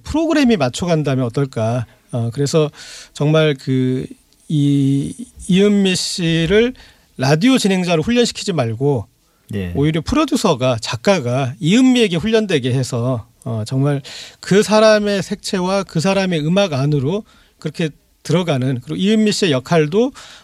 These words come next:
Speaker 1: 어떤 휴머니즘, 사람 얘기를 풀어가는 사람의 입장이 아니라, 어, 오히려 이런 아티스트들은 자기 자신에게 관심이 많은 사람이잖아요. 어, 그리고 어떤 그런 부분으로 들어가서 또 그가 자기의 음악을 파고들기 위해서 참고하는 음악이나 그래서 음악,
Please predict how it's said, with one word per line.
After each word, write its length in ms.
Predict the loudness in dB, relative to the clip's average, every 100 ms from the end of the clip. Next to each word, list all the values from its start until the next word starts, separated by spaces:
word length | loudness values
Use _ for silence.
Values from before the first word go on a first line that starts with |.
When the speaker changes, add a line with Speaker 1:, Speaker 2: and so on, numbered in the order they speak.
| _
Speaker 1:
어떤 140 | -2 2
휴머니즘, 720 | 4 4 2 0 0 -2 -2
사람 360 | -2 0 2
얘기를 720 | 2 2 0 0 0 0 0 -2
풀어가는 400 | -6 -4 0 2
사람의 400 | 2 2 0 0 -2
입장이 300 | 0 0 0
아니라, 460 | -2 -2 0 -2 -6 -18 -16 -16 -18 _
어, 300 | -10 -8 -10 -14 -18 _ -2
오히려 340 | 2 4 4
이런 220 | 4 0
아티스트들은 760 | -2 -2 -4 -4 -4 0 0 0
자기 320 | -4 0 2
자신에게 400 | 2 2 2 0
관심이 300 | 0 0 0
많은 180 | 0 0
사람이잖아요. 640 | 0 0 -2 -4 -4 -6 -10 -16 -16
어, 100 | -12
그리고 260 | -8 -6 -6
어떤 380 | -2 -2 -2 -6 -18 -20 -20 -8
그런 320 | 2 4 4
부분으로 640 | 2 2 2 0 0 0 -2 -6 _
들어가서 440 | -2 0 0 -2 -6 0
또 200 | 0 0 -10 -20 -6
그가 800 | 0 2 2 0 2 4 4 0
자기의 420 | -4 -2 0 0
음악을 240 | 0 -2
파고들기 480 | -4 -4 0 0 2
위해서 320 | 2 2 -2
참고하는 440 | -2 0 2 4 4
음악이나 520 | 0 0 -2 -2 -2
그래서 260 | -4 -4 -2
음악, 280 | 2 4